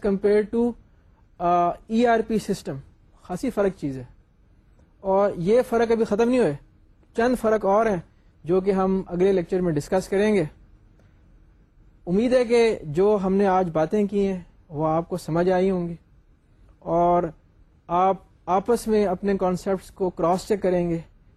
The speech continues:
کانسیپٹس کو ڈسکس کریں گے، کتابیں پڑھیں گے۔ اس لیے یاد رکھیں کہ صرف لیکچر سن کے آپ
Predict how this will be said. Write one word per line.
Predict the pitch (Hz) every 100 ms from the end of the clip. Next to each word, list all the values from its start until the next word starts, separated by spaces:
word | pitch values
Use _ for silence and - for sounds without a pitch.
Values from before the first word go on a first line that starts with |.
| -
کانسیپٹس | 165 165 190 -
کو | 151
ڈسکس | 147 - 190 -
کریں | 180 170 165
گے، | 160 - _ _ - -
کتابیں | 156 180 196 208
پڑھیں | 196 190 180
گے۔ | 165 151 _ _ _ - - - -
اس | 208 -
لیے | 254
یاد | 170 175 233
رکھیں | 233 226 233 233 - _ _ _ _
کہ | 208 208 214 208 - _ _ _
صرف | - 240 233 214 -
لیکچر | 170 175 - 233
سن | - 254 294
کے | 247 202 156 - _ _ _ _ _ _ _ -
آپ | 185 208